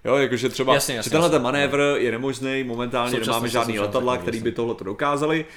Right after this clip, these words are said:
Speaker 1: a tudíž se dá uvažovat o tom, že to teda není, že to teda není
Speaker 2: Pozemský
Speaker 1: ze zem-,
Speaker 2: původu,
Speaker 1: že to
Speaker 2: jasně.
Speaker 1: není z-, pozemský. OK, dobře, fair enough. Jo, ale jako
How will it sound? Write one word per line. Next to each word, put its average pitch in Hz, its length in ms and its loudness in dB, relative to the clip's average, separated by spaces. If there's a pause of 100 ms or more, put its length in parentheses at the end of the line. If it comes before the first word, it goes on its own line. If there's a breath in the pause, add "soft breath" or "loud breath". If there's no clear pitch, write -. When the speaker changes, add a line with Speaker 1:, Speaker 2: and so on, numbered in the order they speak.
(100)
Speaker 1:
a - 80 -2
tudíž 214 400 -4
se 156 140 -2
dá 135 180 2
uvažovat 123 480 -2
o 104 60 -2
tom, 131 220 -2
že 113 100 -6
to 113 240 -2
teda 117 420 -4
není, 107 460 -4 (300 soft breath)
že 110 120 -8
to - 120 -10
teda 113 280 -2
není 127 120 0
Speaker 2:
Pozemský 120 220 0
Speaker 1:
ze 113 80 4
zem-, 113 140 0
Speaker 2:
původu, 92 180 -4
Speaker 1:
že 117 120 -4
to 123 80 -6
Speaker 2:
jasně. - 20 -2
Speaker 1:
není 117 240 -4
z-, 101 180 -12
pozemský. - 640 -6 (100)
OK, 139 280 0 (400)
dobře, 101 600 -4
fair 113 240 -2
enough. 104 320 -2 (400 loud breath)
Jo, 123 60 2
ale 139 140 4
jako 135 240 0